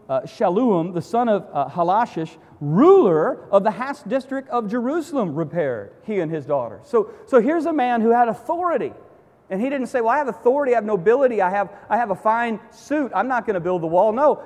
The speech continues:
he was there even though he was a man of authority. We see the same thing in verse fourteen. Uh, Malchijah, the son of, uh, of Rechab, ruler of the district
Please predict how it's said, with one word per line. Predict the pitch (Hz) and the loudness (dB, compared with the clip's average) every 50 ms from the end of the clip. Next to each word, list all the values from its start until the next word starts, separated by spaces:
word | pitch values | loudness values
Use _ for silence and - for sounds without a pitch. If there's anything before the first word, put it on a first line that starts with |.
| - | -8
he | - 254 254 | -4 -4 0
was | 226 214 196 156 160 | 0 0 -2 -2 0
there | 190 254 277 277 247 190 147 135 151 175 190 - - - | 0 2 2 2 0 0 0 -2 -2 -4 -6 -8 -16 -8
even | - 214 202 202 196 180 | -6 -4 -4 -4 -2 0
though | 202 202 202 185 180 - - - - | 2 4 4 2 0 -2 -14 -8 -6
he | 220 | -2
was | 208 185 156 180 | -2 -2 -2 -2
a | |
man | 175 175 180 180 180 | -4 -4 -4 -2 -2
of | 175 165 | -2 -4
authority. | 165 170 - 190 185 180 175 151 131 | -4 -4 0 2 2 2 2 0 -2
We | 151 190 | -6 -8
see | 180 - 214 | -4 -4 -4
the | 180 180 | -4 -4
same | 175 - 196 190 190 | -6 -6 -6 -6 -4
thing | 185 208 208 214 | -4 -4 -4 -4
in | 214 | -2
verse | 196 220 226 220 | 0 -2 -2 -2
fourteen. | - - 269 302 302 - 262 208 151 - - - - - - - | -4 -2 -2 -2 0 0 -4 -4 -4 -6 -10 -20 -20 -20 -6 0
Uh, | 151 147 147 143 143 | 2 2 4 2 2
Malchijah, | 165 185 208 208 202 - - 240 254 269 294 254 190 214 | 2 2 2 2 2 0 -8 -6 -6 -4 -4 -2 -2 -2
the | 175 165 165 | -2 -2 -4
son | - - 208 208 208 | 0 0 2 2 2
of, | 185 - - - - - | 0 -2 -10 -20 -4 0
uh, | 170 170 175 - | 0 0 2 0
of | - 175 170 165 | -2 -2 -2 0
Rechab, | 165 214 226 - 240 226 202 170 151 - - - - | 0 -2 0 2 2 2 2 2 0 -2 -10 -14 -8
ruler | 165 151 151 175 233 320 359 349 359 359 381 | -6 -2 2 4 6 6 6 4 4 2 0
of | - - 233 185 | -2 -2 0 0
the | 196 | 0
district | 175 156 196 294 294 - - 277 294 285 294 | 0 2 0 -2 -2 -2 -2 -2 -2 -2 -4